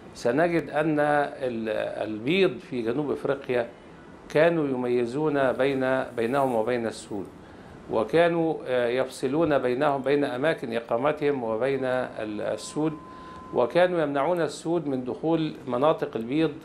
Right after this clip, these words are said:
بعد المغرب، آه، وكانوا في نفس الوقت يقيمون نوعا من التنمية المنفصلة والمستقلة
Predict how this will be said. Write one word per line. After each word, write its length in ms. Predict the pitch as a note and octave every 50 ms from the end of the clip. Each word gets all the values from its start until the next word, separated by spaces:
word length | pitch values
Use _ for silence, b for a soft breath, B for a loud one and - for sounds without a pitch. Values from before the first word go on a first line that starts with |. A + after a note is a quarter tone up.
| - A#2 A#2
بعد 300 | C#3 C#3+ C#3+ C#3 - - -
المغرب، 760 | A#2+ A#2+ A#2 A#2 A2+ A#2+ A#2 A2 A2+ C3 C3+ A#2 A2 - E2+ - - - B B B B B B B B B B B B -
آه، 360 | B2+ B2 B2 B2 B2 A#2+ A#2
وكانوا 640 | B2+ C3+ C#3 C#3 C#3 - F3+ G3 G#3 G#3 G#3 G3 E3+
في 160 | - - D#3
نفس 280 | D3 F3 F3+ F3+ - -
الوقت 420 | C#3 C3 D3+ E3 E3 - - -
يقيمون 960 | C#3+ D3 D3+ D3+ D3 C#3+ C#3+ - E3 F3 G3 A3 A#3 A3 G#3 F#3 F3 E3+ E3 E3
نوعا 300 | F#3+ G#3+ G3+ F3 E3 E3+
من 240 | E3 E3 F3+ F#3+ F#3
التنمية 480 | E3+ - - D3 D3 E3 F#3 F#3+ F#3
المنفصلة 720 | F3 D3 C#3+ C3+ - - F3+ F3 D#3+ - E3 D#3 D#3 D#3
والمستقلة 800 | D3+ C#3+ C3 C3 A#2 - - C#3 - - E3+ E3+ E3+ E3 E3+ E3+